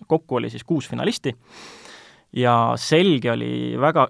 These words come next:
vägagi selge oli see, et tagumine kolmik saab olema siis, äh, rav neli, B M W kolmas seeria ning Audi e-tron, aga esikolmiku osas ei olnud enam nii kindel. Minu esikolmik oligi niimoodi, et kolmandal kohal oli Mazda kolm, teisel kohal oli Kia Exceed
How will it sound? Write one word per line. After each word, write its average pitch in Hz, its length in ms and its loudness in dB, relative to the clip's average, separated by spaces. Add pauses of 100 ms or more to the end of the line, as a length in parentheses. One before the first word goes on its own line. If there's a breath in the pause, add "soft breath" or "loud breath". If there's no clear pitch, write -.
vägagi 127 400 0
selge 147 220 0
oli 123 60 -6
see, 156 120 2
et - 100 -8
tagumine 139 400 2
kolmik 131 520 -2 (100)
saab 123 200 -2
olema 120 280 2
siis, - 220 -12 (260)
äh, 117 680 -2
rav 151 280 2
neli, 160 280 2
B 127 60 -2
M 131 220 2
W 120 680 0
kolmas 131 280 -2
seeria 131 400 2
ning 120 400 -4
Audi 135 320 0
e-tron, 127 380 -2 (420 soft breath)
aga - 160 -4
esikolmiku 165 640 2
osas 147 400 -2
ei 120 160 -6
olnud 135 260 -2
enam 147 160 0
nii 139 160 -2
kindel. 117 300 -6 (160)
Minu 156 320 2
esikolmik 156 640 0
oligi 135 280 -2
niimoodi, 135 320 0
et - 60 -20
kolmandal 120 420 2
kohal 113 300 -8
oli 110 100 -10
Mazda 117 300 -10
kolm, 139 260 0
teisel 131 300 -4
kohal 120 240 -8
oli - 300 -12
Kia 127 280 -4
Exceed - 460 -6